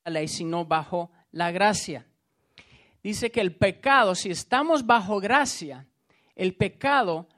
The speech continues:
no tendrá dominio sobre nosotros. Pero el momento que nos ponemos a vivir bajo la ley,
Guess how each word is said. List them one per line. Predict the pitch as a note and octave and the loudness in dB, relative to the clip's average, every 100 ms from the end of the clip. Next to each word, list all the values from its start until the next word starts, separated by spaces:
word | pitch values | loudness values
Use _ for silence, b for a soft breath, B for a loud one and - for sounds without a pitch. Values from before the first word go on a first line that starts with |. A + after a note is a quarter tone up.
| _ | _
no | F#3 G#3+ | -2 -2
tendrá | A3 G3 F#3 A#3 G3+ | -2 -4 0 2 2
dominio | F3+ F#3 B3 A3 D3 D3 _ _ _ _ | 0 -2 -2 -4 -6 -8 _ _ _ _
sobre | - - F#3+ E3+ E3+ | -12 -4 -4 -4 -6
nosotros. | F3 - A3 G#3+ B2+ - - _ _ b b b b _ | -6 -4 -4 -4 -12 -20 -20 _ _ b b b b _
Pero | A3 G#3+ | 2 2
el | G#3 | 2
momento | G#3 G#3 C4 D#4+ E4+ E4 | 2 4 2 2 0 -2
que | D4 | -2
nos | A3+ G#3 | -4 -6
ponemos | - G3+ G3 B3+ C4+ B3+ | -4 -2 0 -2 -2 -2
a | G#3+ | -2
vivir | F#3+ G3 G#3 | -2 -2 -6
bajo | E3+ G3 A3 G#3+ A#3+ | 0 2 2 2 0
la | F#3 D#3+ | 0 -2
ley, | D#3+ G#3+ D4+ G#3 D#3 | -2 -2 -2 -2 -6